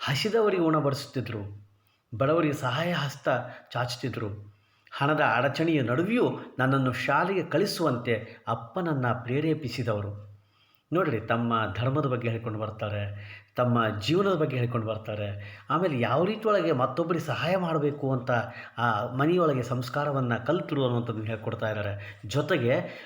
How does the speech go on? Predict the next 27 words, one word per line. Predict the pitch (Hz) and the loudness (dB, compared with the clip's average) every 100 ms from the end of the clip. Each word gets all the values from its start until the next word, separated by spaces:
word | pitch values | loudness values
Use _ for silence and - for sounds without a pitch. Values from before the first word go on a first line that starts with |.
| - 104 | -14 -10
ಬಹಳ | 95 175 | -2 0
ಬುದ್ಧಿವಂತ | 170 120 120 185 208 | 0 0 2 0 2
ಆಗಿರ್ತಕ್ಕಂಥ | 185 147 - 139 123 | 2 0 -2 -6 -4
ಈ | 123 | -2
ವಿದ್ಯಾರ್ಥಿಯನ್ನು | 113 107 123 135 - 120 113 107 - - | -2 -2 -2 -2 0 -2 0 -4 -6 -10
ಶಾಲೆಗೆ | - 139 135 151 135 - | -4 -2 0 0 -2 -2
ಕಳಿಸ್ರಿ | 151 196 - 156 135 | 0 2 2 0 2
ಅಂತ | 127 117 123 104 - - - | 2 2 2 2 -4 -12 -6
ನನಗೆ | 110 110 139 185 196 | -2 2 2 4 4
ಓದೋದಕ್ಕೆ | 147 139 156 151 147 | 4 4 4 0 2
ಅವಕಾಶ | 123 117 120 185 - | 2 2 2 0 2
ಮಾಡಿಕೊಟ್ಟಿರ್ತಕ್ಕಂಥ | 156 135 135 123 120 113 117 | 0 0 -2 -4 -4 -4 -2
ನಮ್ಮ | 113 | 0
ಅಪ್ಪನಿಗೆ | 120 - 202 196 180 135 - - - | 0 0 -2 2 2 0 -2 -14 -2
ಹೇಳಿ | 156 165 151 | 2 2 2
ಕಳಿಸಿರ್ತಕ್ಕಂಥ | 135 135 135 127 127 117 104 | 0 0 0 -2 -2 -4 0
ಮತ್ತೊಬ್ಬ | 110 101 107 - 185 202 | 0 0 -4 -2 -2 0
ವ್ಯಕ್ತಿಯನ್ನು | 143 139 - 123 113 | 0 0 0 0 0
ನೆನಪು | 113 113 | -4 -2
ಮಾಡ್ಕೊಳ್ತಾ | 110 104 107 104 | -4 -2 -4 -2
ಇದ್ದಾರೆ | 101 120 160 | -2 0 -2
ಅಬ್ದುಲ್ | - - 120 120 | -4 -4 -2 -2
ಕಲಾಂ | 110 104 | -2 0
ಅವರು. | 120 202 - - - 107 | 2 0 -4 -16 -8 0
ಅವರೇ | 123 175 120 - - - - _ | 2 4 2 -2 -10 -20 -20 _
ಶಿವಸುಬ್ರಹ್ಮಣ್ಯ | - - 151 160 143 104 120 113 110 110 | -2 2 2 2 0 -2 0 0 0 -2
ಅಯ್ಯರ್. | 104 113 110 98 - | -4 -2 -2 -2 -6